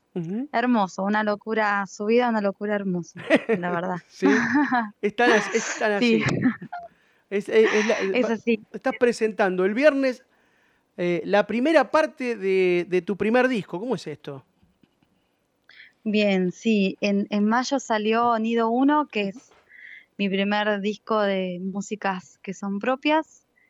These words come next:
Speaker 2: y de, que son de raíz folclórica.
Speaker 1: Ujú.
Speaker 2: Es un disco que tiene esto, la, una característica que es estar dividido en dos partes, porque está pensado en una línea de tiempo y, y está pensado también por estilos y por temáticas,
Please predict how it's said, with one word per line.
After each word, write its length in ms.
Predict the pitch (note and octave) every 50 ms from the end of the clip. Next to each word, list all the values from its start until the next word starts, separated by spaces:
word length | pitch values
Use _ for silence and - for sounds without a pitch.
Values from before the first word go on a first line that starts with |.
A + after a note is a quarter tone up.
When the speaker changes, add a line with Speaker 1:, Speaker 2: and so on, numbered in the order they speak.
| _ _ _ _ _
Speaker 2:
y 680 | G3+ G3 F#3+ F#3 F3+ F3+ F3+ F3 F3 E3+ E3+ E3 E3 D#3+ D#3+
de, 140 | F3 E3+
que 140 | - - F3
son 260 | - - F#3 F#3 F3+
de 100 | F3 F3
raíz 340 | F3 F3 F3+ F#3 F#3+ F3+ -
folclórica. 720 | - F#3+ F3+ - - G#3 G#3+ G#3+ B3 A#3 - C#4+ D4 D#4 D4+
Speaker 1:
Ujú. 340 | G3 F3 F#3+ G3+ A3 C#4 D#4+ -
Speaker 2:
Es 240 | G#3 G3+ G3 -
un 160 | G#3+ G#3 G3+ G3+
disco 260 | G#3 G#3 - A3+ G3+
que 100 | F#3+ F#3+
tiene 640 | - G#3 G#3 G#3 G#3 G3+ G3 F#3+ F#3 F#3 - - -
esto, 200 | F3 - - F#3
la, 120 | F3+ F3+ F3+
una 220 | - G3 G3+ G3+ G3
característica 680 | G3+ G3 G3 F#3 - G3+ G#3 G3+ - A3+ - A3 G3+
que 180 | G3 - F#3+ F#3+
es 60 | F3+
estar 260 | F3+ F3+ - G3+ F#3+ F#3+
dividido 340 | F#3+ G3 G3 F#3+ F#3+ G3 F#3+
en 80 | F#3+
dos 120 | F#3+ F3+ -
partes, 440 | _ - A3+ A#3 A#3+ - C4+ C4+ -
porque 380 | _ - F#3+ F#3 F3+ - - F3
está 200 | - - G3 F#3
pensado 760 | - G3 F#3+ F#3+ F#3 F3 - G3+ G3+ G3+ G#3 G#3 G#3 G#3 G3+ _ _ _ - - _ _ _ _
en 180 | - F#3+ F#3+ G3
una 160 | G3+ G3+ G3
línea 300 | G3 G3+ G#3 G#3+ G#3+ G#3
de 120 | G3+ G3 F3+
tiempo 680 | - G#3 G#3+ G#3+ A3 A3 G3+ G3+ A3 G#3+ G#3 G#3 G3 - _ _ _ _ _ _ _ _
y, 380 | G#3+ G3 F#3 F#3 F#3 - -
y 40 | F3+
está 240 | E3+ - - F#3+ F#3+
pensado 400 | - F#3+ F#3+ F#3+ - G3+ F#3+ G3
también 320 | F#3+ F#3 F#3+ F#3+ F#3+ G3 F3+
por 140 | G3 F#3+ F#3
estilos 680 | F3+ D#3 - _ - G#3+ G#3 G#3 G3+ G3+ G#3+ G#3 - -
y 100 | - G3+
por 220 | F#3 - F#3 F#3+ -
temáticas, 800 | - F3+ F#3+ F#3+ F#3 - F#3 F3+ - G3 F#3+ F#3 F3+ E3 E3+